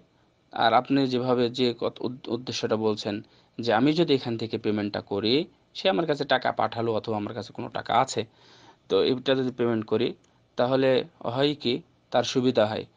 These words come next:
কিন্তু সরকার কি ট্যাক্স থেকে, আহ, মুক্ত থাকে? অর্থাৎ সরকার কি ট্যাক্স ফাঁকি দেওয়া হয়? যদি ট্যাক্স ফাঁকি দেওয়া হয় তাহলে এটা চলবে না,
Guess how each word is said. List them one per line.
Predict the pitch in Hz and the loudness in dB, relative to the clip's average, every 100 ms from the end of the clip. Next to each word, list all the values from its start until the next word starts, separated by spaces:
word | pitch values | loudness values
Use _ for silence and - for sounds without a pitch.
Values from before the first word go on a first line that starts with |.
| _ _ _ | _ _ _
কিন্তু | - 151 165 | -2 -2 -2
সরকার | - 160 160 156 170 170 | -2 0 0 4 4 4
কি | - 170 | 0 -4
ট্যাক্স | - 139 139 - - | 0 0 0 -8 -8
থেকে, | 156 147 156 147 - _ _ _ - | -8 2 4 4 0 _ _ _ -2
আহ, | 117 113 113 110 110 113 110 - - - | 2 4 4 4 4 2 0 -2 -10 -6
মুক্ত | 139 151 - | 0 0 2
থাকে? | 151 147 131 131 - | 0 0 -4 -8 -6
অর্থাৎ | 127 131 123 | -4 -2 -4
সরকার | - 139 135 131 127 | -4 -2 0 0 -2
কি | 127 131 | -2 -4
ট্যাক্স | - 120 - - _ - | 0 -2 -4 -20 _ -10
ফাঁকি | 131 135 | -4 0
দেওয়া | 135 123 | 4 4
হয়? | 135 110 - - - _ - | 4 0 -4 -20 -20 _ -6
যদি | 123 | -4
ট্যাক্স | 117 135 143 | 0 -2 -2
ফাঁকি | - 139 135 | -8 -2 2
দেওয়া | 120 120 | 4 4
হয় | 127 151 - - | 4 0 -2 -6
তাহলে | 123 123 160 - _ _ - | 0 2 2 -2 _ _ -8
এটা | - 107 | -4 -2
চলবে | 113 98 - | 0 0 -4
না, | 82 | -10